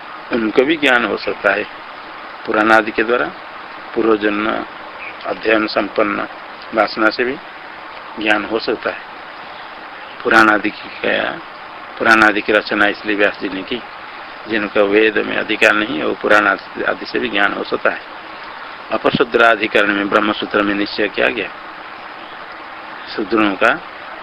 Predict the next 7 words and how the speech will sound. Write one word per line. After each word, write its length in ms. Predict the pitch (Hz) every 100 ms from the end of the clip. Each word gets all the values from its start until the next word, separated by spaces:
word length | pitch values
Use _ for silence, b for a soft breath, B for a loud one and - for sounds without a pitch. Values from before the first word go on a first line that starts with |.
| -
वेद 300 | 104 117 117
पूर्वक 420 | 117 120 139 143 127 113 - - - -
ज्ञान 280 | 107 117 110
में 160 | 107 101
अधिकार 300 | 110 104 101
नहीं, 240 | 110 156
किंतु 280 | 117 110